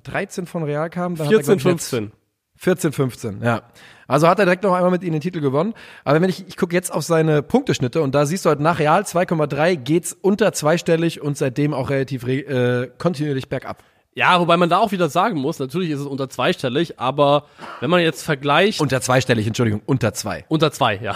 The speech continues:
Speaker 2: <laughs> unter zwei. Ähm, klar ist der Punkteschnitt bei United unter zweistellig und es war auch hinten raus nicht mehr gut und ganz, ganz grausig, aber wenn man alle Trainer sieht, die nach Ferguson gewirkt haben bei United,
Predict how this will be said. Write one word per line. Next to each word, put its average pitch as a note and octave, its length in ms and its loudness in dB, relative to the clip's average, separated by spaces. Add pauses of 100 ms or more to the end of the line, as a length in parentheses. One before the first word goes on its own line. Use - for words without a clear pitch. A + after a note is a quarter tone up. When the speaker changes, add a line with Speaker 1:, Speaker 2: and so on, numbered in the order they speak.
Speaker 2:
<laughs> - 100 -18
unter B2+ 220 -6
zwei. - 240 -6 (720)
Ähm, A#2+ 460 0 (760)
klar F#3 200 4
ist - 120 -2
der E3 160 8
Punkteschnitt E3+ 680 0
bei C#3+ 300 4
United C#3+ 560 0
unter C#3 280 -2
zweistellig C#3 680 2
und B2 140 -4
es A#2+ 160 -6
war C3 100 2
auch B2+ 160 2
hinten C#3+ 220 -2
raus A#2+ 260 -2
nicht C3 140 -2
mehr A#2+ 100 -2
gut C3+ 240 -8
und A#2+ 80 -6
ganz, A#2 220 -6
ganz G#2 180 -8
grausig, D#3 520 2 (340)
aber B2 200 -2
wenn B2+ 120 0
man B2 300 0 (100)
alle E3+ 280 4
Trainer D#3 420 2
sieht, D3 340 -6
die C#3+ 320 -4
nach C#3 360 2
Ferguson C#3+ 520 0
gewirkt B2+ 360 -4
haben A2 220 0
bei A2 180 -2
United, A2+ 440 -2